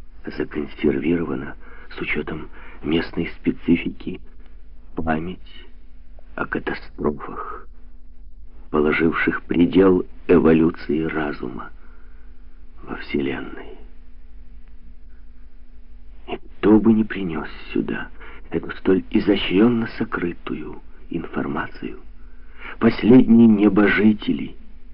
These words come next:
или их хитроумные автоматы, доступ к ней не мог получить недостойный". Что-то подсказывало Смиту, если только все это не было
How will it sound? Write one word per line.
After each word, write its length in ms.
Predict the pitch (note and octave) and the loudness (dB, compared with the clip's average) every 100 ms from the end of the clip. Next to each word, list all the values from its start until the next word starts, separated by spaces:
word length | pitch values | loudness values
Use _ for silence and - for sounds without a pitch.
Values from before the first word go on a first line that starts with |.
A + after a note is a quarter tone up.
| - - - | -12 -12 -4
или 420 | - - F2+ D#2 - - - | -2 -2 -2 -4 -10 -14 -4
их 200 | - - - - | 0 0 0 2
хитроумные 800 | F2 - D#2 F2 G2+ F#2 E2+ - - - | 2 4 6 6 6 2 -2 -6 -8 -4
автоматы, 960 | - - - B1 B1+ - - - - - - - - - - - - - - - - - - - - | -4 -4 -2 -2 0 -2 -2 -8 -8 -10 -12 -12 -12 -12 -12 -12 -12 -12 -12 -12 -12 -12 -12 -12 -10
доступ 600 | B1+ C#2+ - - - - | 0 0 0 -4 -6 -6
к 120 | - | -6
ней 320 | B1+ B1+ - - - - - - - - - - - - - | -4 -4 -6 -12 -12 -12 -12 -12 -12 -12 -12 -12 -12 -10 -4
не 160 | C2+ | 0
мог 260 | C#2+ C#2+ - | 0 -2 -4
получить 600 | - A1+ C2+ - - - | 0 0 0 -2 -2 -6
недостойный". 1000 | C2 C2 A1 - - - A#1 A#1 - - - - - - - - - - - - - - - - - - - - - - - - - - | -8 -6 -6 -8 -4 0 0 -2 -8 -12 -12 -12 -12 -12 -12 -12 -12 -12 -12 -12 -12 -12 -12 -12 -12 -12 -12 -12 -12 -12 -12 -12 -12 -8
Что-то 400 | - - F#2 - | -6 -2 -2 -2
подсказывало 680 | G#2 - - G2 E2+ F2 - | -6 -4 -2 -2 -2 -4 -6
Смиту, 380 | - F2+ - - - - - - - - | -6 -6 -6 -10 -12 -14 -12 -12 -12 -6
если 260 | E2 D2+ D#2 | -4 0 0
только 300 | F#2 F2 E2+ | 2 2 0
все 220 | - F2 | 2 4
это 140 | E2 | 4
не 160 | F2 F2+ | 4 4
было 240 | F2+ E2 | 4 2